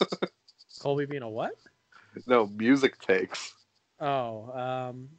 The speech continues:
Speaker 2: I don't think I could fill ninety minutes. <laughs> Music, if I like it, then I like it. If I don't,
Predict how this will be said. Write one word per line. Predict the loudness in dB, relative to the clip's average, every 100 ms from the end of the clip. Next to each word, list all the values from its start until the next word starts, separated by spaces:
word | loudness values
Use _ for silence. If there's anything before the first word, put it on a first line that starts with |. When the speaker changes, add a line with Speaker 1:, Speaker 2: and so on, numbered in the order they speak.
| -14
Speaker 2:
I | -8
don't | -6
think | 0
I | 0
could | 0 -4
fill | -4
ninety | -4 -4 -6
minutes. | -8 -10 -10 -10 -10 _ _ -12 -6
<laughs> | -8 _ _ _ _ -14 -12 -10 -10 -10 -12 -12 -12 -14 -16 -8
Music, | -2 0 2 0 0
if | 0
I | 2 2
like | 2 0 0
it, | -4 _ _ -10
then | -6 -4 -2
I | -2
like | -2 -4
it. | -4
If | -2
I | -2
don't, | 0 0 0